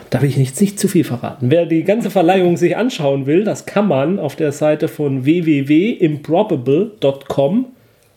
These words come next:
slash ig. Äh, da kann man sich das Ganze in einem, äh, YouTube, äh, Video angucken. Dauert, glaub ich, so neunzig Minuten. Ich hab das ja aber für euch getan. Und, äh, dann kommen wir doch einfach mal zu den zehn Preisträgern, die hoffentlich Sandra zum Lachen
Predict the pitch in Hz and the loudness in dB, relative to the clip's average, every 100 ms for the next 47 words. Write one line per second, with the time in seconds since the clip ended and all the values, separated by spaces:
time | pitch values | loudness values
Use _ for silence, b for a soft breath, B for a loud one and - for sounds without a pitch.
0 | _ - 160 156 147 - - - 262 277 | _ -4 -2 0 -4 -10 -6 0 0 -2
1 | - _ B B B B B B B B | -16 _ B B B B B B B B
2 | - 175 165 160 156 156 151 170 151 147 | -2 0 2 0 2 0 0 -2 -2 -2
3 | 147 135 147 131 139 120 127 123 120 127 | -6 -2 -2 -2 -2 0 0 0 0 0
4 | 123 120 117 117 110 120 117 185 220 - | 0 0 -2 -2 -2 0 2 2 2 0
5 | 175 185 - - 160 156 147 170 151 127 | 0 0 -4 -2 2 2 0 -2 0 0
6 | 117 160 - 214 214 220 214 - 135 139 | 2 -2 -2 -4 0 0 0 -2 0 0
7 | 135 131 123 127 120 120 123 107 117 143 | 0 0 0 0 0 0 -2 -2 0 2
8 | 202 269 294 - - B B B B 214 | 2 2 0 -4 -16 B B B B -4
9 | - 185 - 151 143 127 123 139 123 - | -2 -6 -2 -6 -4 -6 -6 -8 -10 -10
10 | - - 214 320 320 190 190 185 185 - | -6 0 0 0 0 2 2 2 -2 0
11 | 170 165 - 175 220 269 247 240 - 180 | 0 2 0 0 0 2 2 0 0 -2
12 | 190 175 135 139 165 - 139 139 147 160 | 0 0 0 -2 -2 -6 -10 -6 -4 -4
13 | 160 143 135 131 120 135 - 175 185 196 | -4 -2 -2 -2 -2 -2 -2 2 4 4
14 | 185 160 151 151 147 147 139 135 131 131 | 2 0 -2 -2 -2 -4 0 0 0 0
15 | 127 131 123 135 214 220 220 | -2 -2 0 2 2 2 0